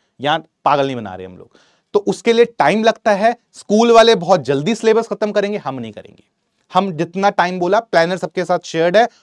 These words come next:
उसी के हिसाब से पढ़ाएंगे। तो आप ये चीज मत बोलना कि "सर, वहां करा दिया, आप भी करा दो", नहीं, ठीक है?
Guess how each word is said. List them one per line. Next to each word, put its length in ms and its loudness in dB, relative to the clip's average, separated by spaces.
उसी 240 -6
के 120 -2
हिसाब 280 -4
से 160 -12
पढ़ाएंगे। 500 -16
तो 200 0
आप 300 8
ये 280 2
चीज 200 -2
मत 240 0
बोलना 400 4
कि 120 -6
"सर, 140 4
वहां 220 6
करा 220 6
दिया, 200 4
आप 160 6
भी 120 -8
करा 200 -4
दो", 140 -6
नहीं, 220 -14
ठीक 120 -4
है? 140 2